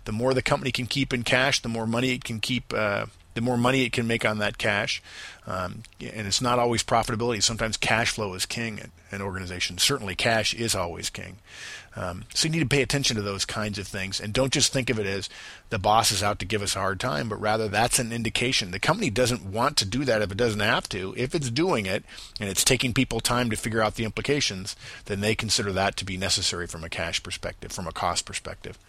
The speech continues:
Uh, when two companies merge, when one buys another one, essentially, um, you ought to know what your company's,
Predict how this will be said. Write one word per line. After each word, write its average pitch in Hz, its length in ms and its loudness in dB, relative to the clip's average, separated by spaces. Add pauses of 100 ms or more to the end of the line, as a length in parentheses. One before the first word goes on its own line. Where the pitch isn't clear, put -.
(120)
Uh, 82 160 -4
when 104 160 -2
two 185 160 4
companies 143 420 2
merge, 120 580 2
when 104 200 -4
one 131 180 2
buys 113 320 6
another 120 300 4
one, 82 200 -4
essentially, 87 600 -4 (400)
um, 92 420 -4 (320)
you 135 160 4
ought 151 120 10
to 123 80 2
know 120 560 2
what 113 240 0
your 123 160 -2
company's, 110 640 -2